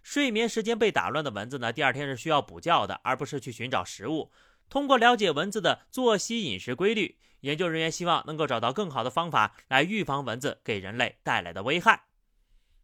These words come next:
难怪哈，经常到后半夜就没有蚊子了，原来他们都吃饱了去睡觉了呀。不过专家是怎么知道这蚊子睡不饱的呢？既然蚊子不睡好就不会来咬人，那么问题又来了，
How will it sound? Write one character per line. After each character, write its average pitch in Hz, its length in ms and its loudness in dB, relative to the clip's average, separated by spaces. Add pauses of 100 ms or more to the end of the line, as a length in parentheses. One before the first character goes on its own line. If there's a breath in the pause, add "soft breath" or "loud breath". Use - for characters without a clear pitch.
(160)
难 143 380 0
怪 208 340 8
哈， 98 320 -4 (100)
经 262 180 -6
常 196 160 -2
到 208 120 6
后 294 220 4
半 117 200 4
夜 98 240 -8
就 185 120 0
没 131 120 2
有 165 120 2
蚊 98 240 -6
子 127 100 -2
了， 107 140 -4 (460)
原 135 140 2
来 220 100 4
他 226 100 2
们 202 80 -8
都 220 120 4
吃 247 220 -2
饱 107 180 -4
了 104 100 -4
去 165 120 0
睡 226 200 2
觉 247 320 8
了 110 120 0
呀。 87 240 -6 (720)
不 190 120 -4
过 190 140 2
专 233 300 2
家 233 200 8
是 190 120 -2
怎 87 140 -10
么 95 60 -10
知 127 200 -6
道 110 300 2 (100)
这 147 140 -4
蚊 104 200 -8
子 165 80 -4
睡 208 200 0
不 185 120 0
饱 107 300 -10
的 113 140 -6
呢？ 185 200 -2 (720)
既 277 140 0
然 294 180 6
蚊 233 180 6
子 254 100 4
不 247 120 4
睡 254 220 4
好 156 240 6
就 180 100 0
不 165 100 -6
会 208 160 -2
来 202 140 4
咬 101 220 0
人， 92 340 -4
那 131 140 -2
么 131 100 -2
问 123 160 -4
题 113 100 -12
又 117 140 -4
来 90 200 -10
了， 101 160 -6